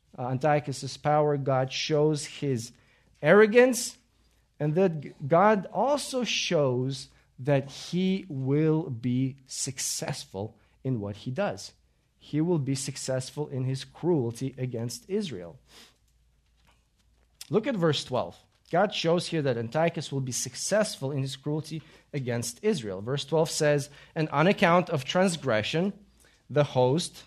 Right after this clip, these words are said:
or the people of Israel, will be given over to the horn," Antiochus, "along with the regular sacrifice. And the horn," or Antiochus, "will throw down, uh, the truth to the ground and do its will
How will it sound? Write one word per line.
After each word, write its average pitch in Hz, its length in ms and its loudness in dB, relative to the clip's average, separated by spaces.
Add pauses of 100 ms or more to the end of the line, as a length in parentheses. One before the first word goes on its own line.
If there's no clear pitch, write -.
or 117 200 -2
the 110 100 -4
people 127 320 -4
of 139 100 -2
Israel, 131 440 -2 (220)
will 156 160 4
be 156 120 4
given 180 340 6
over 165 240 6
to 151 160 -2
the 151 140 2
horn," 123 640 0
Antiochus, 127 680 -2 (800)
"along 175 420 8
with 170 220 4
the 165 80 2
regular 139 320 4
sacrifice. 113 720 -4 (400)
And 170 240 4
the 139 140 6
horn," 185 440 8
or 127 100 2
Antiochus, 151 600 4
"will 143 160 0
throw 185 420 4
down, 180 500 6 (480)
uh, 135 140 2
the 139 140 2
truth 160 560 0 (260)
to 165 140 -2
the 208 100 6
ground 143 640 2 (340)
and 143 260 2
do 180 400 2
its 190 360 2
will 143 440 2